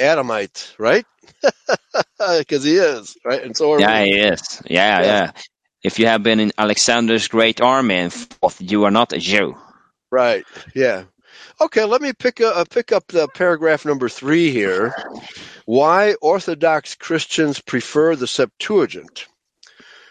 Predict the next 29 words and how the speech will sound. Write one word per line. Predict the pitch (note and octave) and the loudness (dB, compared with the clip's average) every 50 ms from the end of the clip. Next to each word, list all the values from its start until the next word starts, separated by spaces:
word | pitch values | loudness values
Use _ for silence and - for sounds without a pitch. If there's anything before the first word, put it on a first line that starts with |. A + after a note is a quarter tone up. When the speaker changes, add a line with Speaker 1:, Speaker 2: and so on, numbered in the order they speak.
| _ - | _ -4
Speaker 1:
Continued | - C3 A2+ - - D#3+ D#3+ D#3 C3+ - | -4 -4 -2 0 -2 0 0 0 -2 -4
from | - A#2+ - | -6 -8 -6
part | - - C#3+ C3+ A2 F#2 | -2 0 0 0 0 0
one. | A2 B2+ A#2 G#2+ | 0 0 0 0
There | A2+ A#2 | 0 0
was | A#2+ A2+ G2 | 0 0 0
a | A2+ A2+ | 0 0
lo-, | A2+ A#2+ C3 C3+ C#3 C3 - - | 2 2 2 4 2 2 0 0
a | G#2+ G#2+ G2+ G#2 | -2 -2 0 0
long | G#2+ A2 A#2+ C3 C3+ C3 B2+ A#2+ - - | 0 2 2 4 4 2 2 -2 -4 -4
inter-, | - A#2+ B2+ A2+ - - A2+ G2+ F#2 - - | -6 -4 -4 -6 -8 -8 -8 -8 -8 -6 -2
uh, | G#2 G2+ F#2+ F2 E2+ D#2+ D2 - _ _ - _ _ - - | -2 0 0 0 -2 -6 -10 -14 _ _ -20 _ _ -2 -2
intermediary | C3 A#2+ - B2+ A2+ A2 A#2 C#3 C#3+ C3 B2+ B2 A#2 A2 G#2+ G#2 | -2 0 0 0 0 2 2 2 2 2 2 0 0 0 -2 -6
text | - - - B2 A#2 - - - | -4 0 0 0 0 0 -6 -10
that | G2+ F#2 - - | -10 -10 -8 -4
we, | G#2+ G#2+ F#2 - - - - - - - | -2 -2 -2 -4 -8 -20 -20 -16 -6 0
we | C#3+ C#3 | 0 2
didn't | C#3 D3+ B2+ A#2+ - | 2 2 -2 -2 0
talk | - C#3+ C3 B2+ - | 2 2 2 2 -2
about | - A2+ G2+ A#2 A2 A2 G#2+ F#2+ _ | -6 -4 -2 0 2 2 0 -2 _
because, | - A2+ - - A2+ G#2+ G#2 F#2 - G2 | -12 -10 -2 0 0 0 0 -2 -2 -2
uh, | G#2+ G#2 G2+ F#2 F#2 | 0 0 0 0 -2
it's | G2+ - - | -2 0 0
a, | B2+ G#2+ F#2+ D#2+ - - _ - | 0 0 0 -4 -10 -12 _ -4
a | G#2 G2+ G2 F2 - | -2 -2 -2 -2 -4
more | - A2 A#2 A#2+ A2+ A2 | 0 2 2 4 4 2
on | A2+ G2+ | 0 -2
Isaiah | F#2+ G2+ G2+ G2 F#2 A#2+ A2+ G#2 | -2 -2 -2 0 0 2 0 0
fifty-three, | - - A2+ G2+ - G#2+ F#2+ - - B2 B2+ A2+ G2+ | 0 0 -2 -2 -2 -6 -6 -6 0 0 2 2 0